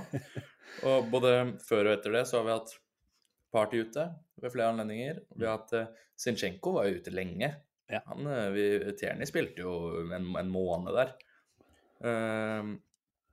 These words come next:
Speaker 2: så altså, det p-, pisset der, det gidder jeg ikke å høre på, ass, at, eh, vi har hatt noe sånn der, eh, ja, vi har rotert minst i Premier League, men det er,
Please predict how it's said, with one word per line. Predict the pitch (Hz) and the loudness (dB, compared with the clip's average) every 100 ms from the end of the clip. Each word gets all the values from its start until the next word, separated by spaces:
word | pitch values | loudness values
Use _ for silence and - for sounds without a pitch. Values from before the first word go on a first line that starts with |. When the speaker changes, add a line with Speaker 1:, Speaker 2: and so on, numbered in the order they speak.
| _ _ _ - | _ _ _ -6
Speaker 2:
så | - | 4
altså, | 107 98 98 92 | 6 6 4 2
det | 92 | 0
p-, | - - | -2 -14
pisset | - - 95 | -10 -6 -4
der, | 101 95 | -2 -4
det | 92 | -4
gidder | - - | -8 -8
jeg | |
ikke | - | -6
å | 95 | -6
høre | - | -4
på, | 104 | -6
ass, | 107 | -6
at, | 101 92 | -6 -4
eh, | 95 87 | -4 -2
vi | 87 82 | -2 -4
har | 85 | -4
hatt | - | -6
noe | 90 | -10
sånn | 87 98 | -8 -6
der, | 98 98 101 - _ _ _ _ - | -2 -2 -4 -10 _ _ _ _ -8
eh, | 92 85 95 | -6 -2 2
ja, | 127 | 4
vi | 113 | 4
har | 104 | 4
rotert | 101 101 90 | 2 0 -4
minst | 92 90 - | -4 -10 -10
i | 87 | -6
Premier | 92 101 | -4 0
League, | 123 | 0
men | 104 | 0
det | 117 | 2
er, | 113 92 95 | 2 0 -4